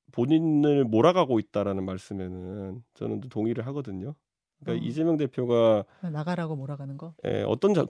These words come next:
Speaker 1: 어떤 근자감인지 모르겠는데 지금 이 상황에서
Speaker 2: 음.
Speaker 1: 몰아내려고 하는 움직임만 보인다 그러면은, 아, 그럼 이낙연 대표가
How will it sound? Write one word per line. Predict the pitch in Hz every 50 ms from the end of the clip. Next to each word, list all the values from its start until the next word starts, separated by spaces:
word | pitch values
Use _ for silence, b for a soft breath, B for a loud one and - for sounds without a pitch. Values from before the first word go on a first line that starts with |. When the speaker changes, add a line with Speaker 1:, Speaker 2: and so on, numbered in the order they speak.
| - -
Speaker 1:
어떤 | 117 131 135 - - 233 233 180
근자감인지 | - 135 139 143 165 170 170 160 160 151 147 143
모르겠는데 | 123 117 117 120 127 123 120 120 117
지금 | 107 - 139 135 117
이 | 113
상황에서 | 113 156 160 151 143 131 127 - 123 117 110 104 101 -
Speaker 2:
음. | 175 165 160 156 151 151 - - _
Speaker 1:
몰아내려고 | - 120 135 175 214 226 220 196 180 170 143 139
하는 | 143 131 117
움직임만 | 113 110 117 113 117 107 107 107 90
보인다 | - 104 110 113 98 107
그러면은, | 95 101 98 92 90 92 92 92 110 131 135 120 98 101 95 131 135 _ _ _ - -
아, | 135
그럼 | - 180 185
이낙연 | 147 147 165 170 175 170 165 160 156 151 139
대표가 | 135 123 117 - - 123 117 113 117 120 120 120 117